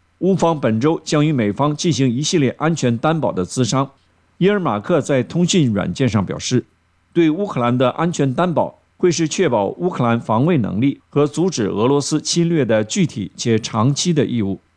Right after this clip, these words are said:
这些都将是明确拟定的模式和支持机制。另外，在乌俄战场方面，据俄罗斯国防部表示，周日清晨在莫斯科上空击落了三架乌克兰无人机，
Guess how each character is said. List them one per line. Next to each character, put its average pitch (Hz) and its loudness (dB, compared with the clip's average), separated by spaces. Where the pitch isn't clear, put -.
这 156 0
些 147 0
都 185 0
将 170 0
是 139 -2
明 113 2
确 160 2
拟 98 0
定 120 0
的 107 4
模 95 0
式 135 0
和 120 0
支 151 0
持 98 -2
机 123 -4
制。 135 -2
另 131 2
外， 117 4
在 139 2
乌 185 2
俄 117 2
战 151 -2
场 - -10
方 98 -2
面， 117 2
据 165 2
俄 123 2
罗 165 0
斯 180 -2
国 131 -2
防 135 0
部 151 0
表 76 -4
示， - -4
周 180 2
日 170 2
清 180 -2
晨 104 -2
在 151 2
莫 165 0
斯 - -6
科 170 0
上 147 -2
空 127 -2
击 165 0
落 156 2
了 110 0
三 160 -2
架 156 0
乌 156 0
克 - -6
兰 104 2
无 95 0
人 113 2
机， 147 0